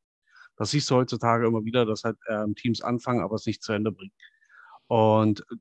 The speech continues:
da möchte ich ganz gerne mithelfen, mit dran arbeiten, dass wir halt auch, ähm, Jugendarbeit von Anfang bis Ende anbieten und vor allen Dingen dann halt auch im Herrenbereich, ähm, die Jungs halt vorbereiten, dass sie dann auch einen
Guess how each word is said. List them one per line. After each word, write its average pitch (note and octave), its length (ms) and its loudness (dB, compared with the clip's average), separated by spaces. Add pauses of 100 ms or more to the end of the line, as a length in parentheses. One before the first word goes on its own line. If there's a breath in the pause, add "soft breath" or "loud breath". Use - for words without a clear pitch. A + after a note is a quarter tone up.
da A2+ 160 2
möchte C3 220 2
ich - 80 -16
ganz A2 180 -2
gerne A2+ 200 2
mithelfen, A2+ 520 0
mit A#2 140 0
dran G#2 160 -2
arbeiten, G2+ 420 -2
dass G2 180 -10
wir G2 100 -4
halt G2+ 180 -4
auch, G#2 260 -8 (100)
ähm, G2 480 -2 (120)
Jugendarbeit A2+ 840 0 (120)
von A2 240 -2
Anfang A#2 320 -4
bis G#2 160 -6
Ende A2+ 280 0
anbieten A2 520 -2 (720 loud breath)
und A#2+ 320 4
vor - 180 -6
allen A2+ 160 0
Dingen A2 140 2
dann G2+ 160 0
halt G#2+ 160 -2
auch F#2+ 180 -12
im G2+ 200 -2
Herrenbereich, G2+ 720 -2
ähm, G2+ 400 0
die G2+ 100 -6
Jungs G#2 280 -2
halt G#2+ 100 -6
vorbereiten, G#2 680 -2
dass G2+ 200 -6
sie A2+ 120 -4
dann G#2 220 -2
auch F#2+ 200 -8
einen G#2 220 -4